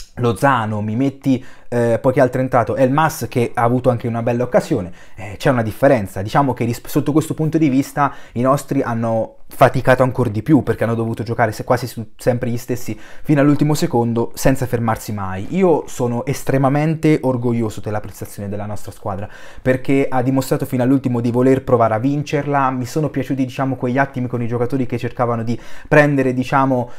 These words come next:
eh, il tifo dalla propria parte, che non è mancato neanche un secondo. Tra l'altro divertente quel scenario con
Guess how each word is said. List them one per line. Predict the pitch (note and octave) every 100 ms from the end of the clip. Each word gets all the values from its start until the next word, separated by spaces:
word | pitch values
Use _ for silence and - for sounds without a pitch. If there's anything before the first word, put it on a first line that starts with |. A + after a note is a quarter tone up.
| -
eh, | A#2
il | A#2 C3 B2+
tifo | - C#3
dalla | B2+ B2+ B2+
propria | C#3 F3
parte, | F3+ F3+ A2+ - G#2+
che | A#2
non | A2
è | A2
mancato | A2+ A2+ A#2 A2
neanche | A2+ A2 A2
un |
secondo. | G#2+ A#2 G#2+ G2+ A2
Tra | A2+
l'altro | G2+ A2+ -
divertente | G#2 G2+ G2+ - A2+ G#2
quel | G2 G#2 G#2
scenario | G2+ - G#2 A2 G#2+
con | G2+ G2+ G#2